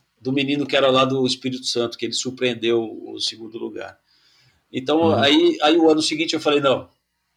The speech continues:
Speaker 1: Aí teve a, a, a, o Dj-, o, o Djan inventou de fazer o, uma series, né, da C e A, o Triathlon Series, de short triathlon.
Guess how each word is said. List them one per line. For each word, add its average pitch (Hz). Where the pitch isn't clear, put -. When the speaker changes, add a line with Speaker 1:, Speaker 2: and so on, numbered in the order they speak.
Speaker 1:
Aí 156
teve 156
a, 143
a, 131
a, -
o 127
Dj-, 131
o, 123
o 131
Djan 123
inventou 120
de 113
fazer 113
o, 104
uma 110
series, 113
né, 110
da 107
C 120
e 117
A, -
o -
Triathlon 107
Series, 135
de 107
short -
triathlon. 123